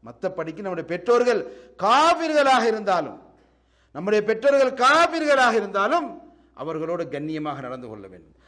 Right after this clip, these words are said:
அவர்களை மதிக்க வேண்டும், அவர்கள் என்ன சொல்லுகிறார்கள் என்பதை கேட்க வேண்டும், அவர் என்ன சொல்லுகிறார் என்பதை நாங்கள் கேட்க வேண்டும். சரி, பெற்றோருடைய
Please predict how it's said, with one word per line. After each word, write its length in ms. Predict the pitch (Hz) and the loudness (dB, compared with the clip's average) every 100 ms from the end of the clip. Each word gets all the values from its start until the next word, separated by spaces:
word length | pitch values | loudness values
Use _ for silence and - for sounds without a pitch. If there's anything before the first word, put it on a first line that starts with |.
| _ | _
அவர்களை 360 | 165 214 226 233 | 2 2 4 4
மதிக்க 340 | 226 262 302 302 | 2 0 0 4
வேண்டும், 380 | 285 285 262 - - - _ | 4 4 0 -2 -12 -20 _
அவர்கள் 380 | - 151 165 160 | -8 -6 -6 -8
என்ன 140 | 180 240 165 | -8 -10 -10
சொல்லுகிறார்கள் 580 | 170 202 196 180 160 151 | -10 -8 -2 -2 -2 -4
என்பதை 240 | 147 156 226 | -4 -2 -4
கேட்க 320 | - 170 170 165 | -2 -4 -2 -4
வேண்டும், 480 | 143 131 123 175 151 - - _ _ _ _ _ _ _ _ _ _ _ _ _ _ _ | -4 -6 -4 -6 -6 -12 -20 _ _ _ _ _ _ _ _ _ _ _ _ _ _ _
அவர் 180 | 110 135 | -6 -4
என்ன 200 | 147 190 185 | -2 -2 -2
சொல்லுகிறார் 420 | 170 180 180 175 | -2 2 2 2
என்பதை 320 | 175 185 254 320 233 - - _ | 2 2 2 2 -4 -14 -20 _
நாங்கள் 360 | 107 117 180 - | -16 -12 -12 -10
கேட்க 220 | 139 131 117 | -10 -10 -14
வேண்டும். 240 | 107 92 80 170 | -14 -16 -8 -4
சரி, 160 | 160 110 - - _ _ _ _ _ _ | -4 -4 -14 -20 _ _ _ _ _ _
பெற்றோருடைய 640 | 170 170 220 233 214 208 | -6 -2 2 4 4 2